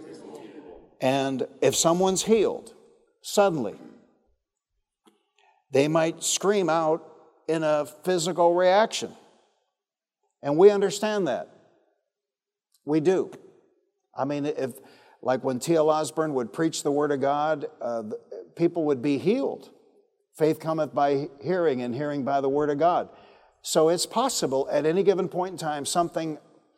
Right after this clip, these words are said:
fantastic and miraculous could happen in someone's life. And see, I grew up in this.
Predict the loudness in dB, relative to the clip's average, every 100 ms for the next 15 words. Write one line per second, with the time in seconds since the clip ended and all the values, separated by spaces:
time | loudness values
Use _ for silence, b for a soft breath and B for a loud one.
0 | _ _ _ -2 0 -2 -6 -4 -2 -4
1 | -6 -10 -12 -20 _ _ _ _ _ _
2 | _ _ 2 2 2 2 2 0 -2 -2
3 | -4 -4 -4 -2 -4 -4 -6 -6 -6 -6
4 | -4 -6 -4 -4 -2 -4 -8 -20 _ _
5 | _ _ -6 -4 -4 -8 -12 -10 -10 B
6 | B B B B _ _ _ _ _ _
7 | -20 _ _ _ _ _ _ b b b
8 | b b -2 -2 0 -2 0 0 0 0
9 | -6 -6 -8 -10